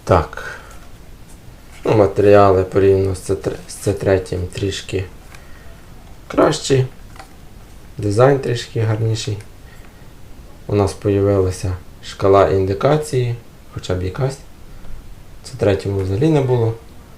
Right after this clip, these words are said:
У нас тут сто сімдесят п'ять, п'ятдесят, двадцять п'ять. Неправильна полярність. Зберігання шість вольт. Відновлення А Г М.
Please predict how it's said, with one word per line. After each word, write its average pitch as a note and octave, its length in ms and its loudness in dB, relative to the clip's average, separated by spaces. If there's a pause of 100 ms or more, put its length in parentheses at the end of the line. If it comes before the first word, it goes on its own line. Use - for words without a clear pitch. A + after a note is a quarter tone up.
(320)
У - 40 -8
нас - 100 -12
тут - 200 -12
сто G2 200 0
сімдесят - 400 -4
п'ять, F#2 200 0
п'ятдесят, F#2+ 380 0
двадцять G2+ 320 -4
п'ять. - 360 0 (1500)
Неправильна G2+ 520 2
полярність. C#3+ 600 2 (1800)
Зберігання A#2+ 680 2 (600)
шість C3 240 -2
вольт. B2 260 0 (1600)
Відновлення A2 680 4 (140)
А A#2 40 -2
Г G#2 240 4
М. B2 220 2